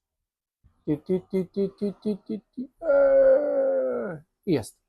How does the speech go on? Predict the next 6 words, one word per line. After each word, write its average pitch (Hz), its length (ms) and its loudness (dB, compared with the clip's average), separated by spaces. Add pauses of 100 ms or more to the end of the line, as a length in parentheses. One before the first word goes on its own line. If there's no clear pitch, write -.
widzicie? 156 320 -10 (2000)
Jest 185 200 4
to 180 60 6
model 156 480 4 (1080)
S 202 200 4
M 220 360 2